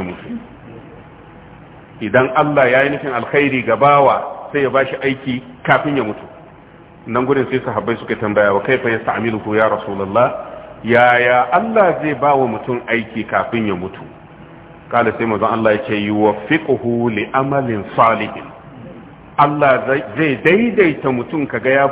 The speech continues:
koma aiki na kwarai, thumma yaqbiduhu alayhi, sai Allah ya karbi ransa yana wannan aikin. So kaga kenan batar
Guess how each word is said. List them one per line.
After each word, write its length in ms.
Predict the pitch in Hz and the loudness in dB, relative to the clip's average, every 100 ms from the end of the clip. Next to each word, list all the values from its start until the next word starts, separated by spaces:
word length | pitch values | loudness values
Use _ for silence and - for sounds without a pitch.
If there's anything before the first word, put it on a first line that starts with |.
| - | 0
koma 400 | 156 151 127 120 | -2 0 0 2
aiki 380 | 147 139 - 123 | 0 0 -4 -6
na 200 | 107 120 | -2 -2
kwarai, 360 | 135 170 180 175 - - - - - - - | 4 4 4 0 -8 -16 -20 -20 -20 -20 -8
thumma 240 | 156 147 127 | -2 0 2
yaqbiduhu 600 | 120 120 123 143 131 123 | 0 -2 -6 -4 -4 -2
alayhi, 320 | 120 120 120 - | 0 0 -2 -4
sai 80 | 131 | -4
Allah 260 | 135 123 | 0 0
ya 60 | 110 | 0
karbi 240 | 110 - | -4 -4
ransa 240 | 127 120 117 | -2 0 0
yana 220 | 113 104 | -2 -2
wannan 220 | 92 92 98 | -4 -8 -6
aikin. 320 | 101 - - - - - - - - - - - - - - | -8 -8 -18 -20 -20 -20 -20 -20 -20 -20 -20 -20 -20 -20 -10
So 80 | |
kaga 240 | 101 123 131 | 0 2 2
kenan 360 | 131 117 120 127 | 0 -2 -2 0
batar 320 | 160 160 160 | 0 0 -2